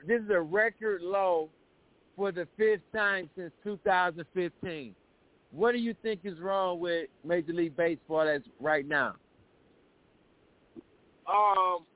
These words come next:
Speaker 2: one of the problem is, uh, the, the, the young student athletes don't know no baseball players. Um, there, there's not a lot of, uh, uh,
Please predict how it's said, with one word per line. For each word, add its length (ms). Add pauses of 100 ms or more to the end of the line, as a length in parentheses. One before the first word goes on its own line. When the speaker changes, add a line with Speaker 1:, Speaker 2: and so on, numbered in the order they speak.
Speaker 2:
one 160
of 80
the 80
problem 440
is, 280 (240)
uh, 560
the, 240
the, 240
the 80
young 320
student 240
athletes 480
don't 240
know 160
no 240
baseball 480
players. 400 (720)
Um, 560 (400)
there, 240
there's 160
not 160
a 80
lot 160
of, 160
uh, 400 (160)
uh, 220